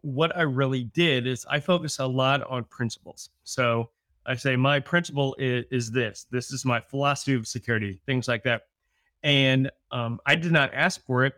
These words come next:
but they came back when they offered me the, the role, and it was an offer to report directly to the C E O as a business executive. So what I essentially did during the interview process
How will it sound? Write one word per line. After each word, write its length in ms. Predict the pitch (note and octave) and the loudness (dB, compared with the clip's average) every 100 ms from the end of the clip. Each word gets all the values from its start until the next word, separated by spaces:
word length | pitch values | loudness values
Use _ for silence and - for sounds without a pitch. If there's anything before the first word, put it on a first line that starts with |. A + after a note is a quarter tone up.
| _ | _
but 340 | C#3 C3 C3 - | 2 2 0 -8
they 380 | D3 A#2 C#3 | -6 0 0
came 300 | D3+ - D3 | 0 0 2
back 240 | B2 C#3 C#3 | 4 2 2
when 120 | B2+ | 2
they 120 | B2 | 4
offered 240 | A#2+ A#2 B2+ | 2 2 0
me 160 | A#2 | 0
the, 240 | A2 A2+ - | -2 -4 -4
the 100 | A#2+ | -2
role, 420 | A#2+ G3+ D3+ C3 _ _ _ - | 0 4 4 2 _ _ _ 0
and 300 | C3+ C3 C3 | 2 4 4
it 40 | |
was 360 | B2+ B2+ B2 - | 2 0 -2 -4
an 100 | C#3 | 0
offer 380 | C3 F#3 F3 C3+ | 2 2 2 0
to 200 | B2 C3+ | 0 -4
report 320 | C3 C#3 C3 | -4 -2 -2
directly 380 | A2+ B2 - C3+ | 0 0 0 -4
to 180 | A#2 C3 | -2 -4
the 60 | A#2 | -4
C 240 | - B2 | -4 -2
E 140 | C3+ E3 | 0 0
O 100 | A#2 - _ - | 0 -6 _ -6
as 380 | A#2 A#2 A#2 - | -2 -2 -4 -8
a 40 | |
business 500 | A2 A2+ - B2 - - | -2 -2 -2 -8 -8 -10
executive. 500 | A2+ C#3 C3+ A#2 - _ _ _ | 0 0 0 -4 -6 _ _ _
So 420 | - D#3 C#3+ C3+ _ _ | 0 2 2 0 _ _
what 280 | C#3+ C3 D3 | -2 4 6
I 240 | C#3+ C3 B2 | 6 2 0
essentially 460 | C3+ G3+ A3 - C3+ | -4 -2 -2 -2 0
did 240 | D#3+ D#3 | 0 2
during 240 | C3 B2+ | 2 2
the 80 | A#2+ | 2
interview 400 | A#2 F3 G#3+ C#3 | 0 0 0 0
process 500 | G2+ A#2 A2 A#2 A#2+ | 0 -2 -2 -8 -10